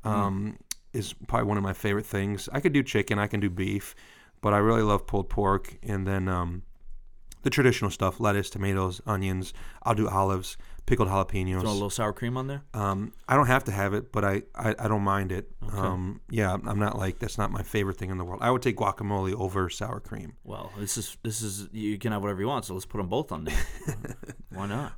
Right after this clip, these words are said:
Speaker 2: But nachos is, like, a definitely, um, one of those things that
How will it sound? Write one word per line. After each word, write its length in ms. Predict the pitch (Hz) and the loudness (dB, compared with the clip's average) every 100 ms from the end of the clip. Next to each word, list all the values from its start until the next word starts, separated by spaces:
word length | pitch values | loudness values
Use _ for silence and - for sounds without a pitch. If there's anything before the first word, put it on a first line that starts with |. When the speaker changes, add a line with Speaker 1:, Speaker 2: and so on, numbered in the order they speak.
| - | 0
Speaker 2:
But 220 | 120 101 | 0 0
nachos 420 | 123 156 180 143 | -2 0 0 0
is, 200 | 107 98 | -2 -4
like, 300 | 104 95 92 | -2 -2 -4
a 360 | 104 98 95 95 - | -6 -4 -6 -8 -10
definitely, 840 | 101 110 - 110 104 101 98 92 92 - - - - | -8 -8 -6 -6 -4 -2 -2 -4 -6 -4 -2 -2 -4
um, 580 | 107 104 101 98 95 - | -8 -8 -8 -8 -8 -10
one 220 | 107 107 | -6 -2
of 80 | 104 | 0
those 240 | 95 90 - | 0 -2 -2
things 340 | 98 95 87 | -2 -2 -4
that 200 | 92 87 | -6 -6